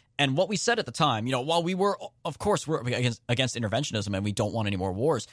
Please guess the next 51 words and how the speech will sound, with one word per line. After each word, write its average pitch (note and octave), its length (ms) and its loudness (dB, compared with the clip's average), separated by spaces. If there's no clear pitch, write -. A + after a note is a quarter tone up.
we F3 100 2
also F#3+ 160 2
don't D3+ 160 0
want C#3+ 120 2
to B2 40 0
look A#2+ 200 -2
weak A2+ 320 -4
either. G2+ 360 -4
And A2+ 160 0
you A2+ 60 2
better D#3+ 200 2
believe A#2+ 360 0
that G2+ 260 0
when B2+ 280 2
that C#3+ 160 4
happened A2+ 300 2
in G2+ 60 -4
Afghanistan G2 500 -4
in F2+ 80 -4
August G2+ 380 -2
last F#2+ 260 -2
year, F#2+ 180 0
the A#2+ 60 2
whole C#3+ 220 6
world B2 240 -2
took G#2 160 -8
notice, - 360 -8
and G2+ 80 -4
especially E3+ 520 0
those B2+ 400 2
who A#2 300 0
have G#2+ 340 4
their A2 180 0
agendas G2+ 720 -4
set F#2+ 400 -2
elsewhere, G2 460 -2
namely B2 540 2
Russia A2 440 2
and G#2+ 120 -2
China. C#2 380 -4
And A2 160 0
the A2+ 40 0
China-Taiwan E3 680 2
thing B2 160 -4
is G#2+ 100 -6
another G#2+ 220 -2
topic G#2+ 300 0
altogether, G2 420 -2
but F#2+ 160 -2
with G2 140 -6
Russia, D#3 440 0